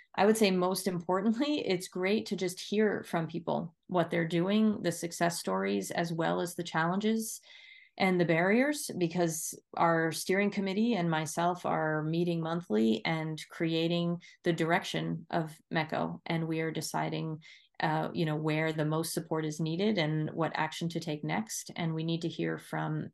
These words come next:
everyone in the field in order to be, you know, well-informed and to make those decisions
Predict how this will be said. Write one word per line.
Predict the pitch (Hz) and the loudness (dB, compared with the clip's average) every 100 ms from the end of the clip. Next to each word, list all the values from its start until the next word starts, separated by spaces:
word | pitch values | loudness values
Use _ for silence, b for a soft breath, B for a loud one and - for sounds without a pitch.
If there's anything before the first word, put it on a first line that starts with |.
| - | -6
everyone | 165 160 156 | -4 -2 -2
in | 151 | -2
the | 151 | -4
field | - 208 175 165 - B B - | -2 0 2 0 -4 B B -2
in | 185 | 2
order | 160 160 | 2 0
to | 156 160 | -6 -6
be, | 160 156 156 - _ _ | -6 -4 -6 -10 _ _
you | - | -6
know, | 156 | -4
well-informed | 151 147 151 - 151 147 | -2 -2 -4 -4 -4 -4
and | 143 151 | -8 -8
to | 156 | -8
make | 156 156 | -8 -6
those | 147 - | -10 -8
decisions | 156 - 170 - - - | -12 -10 -8 -8 -8 -10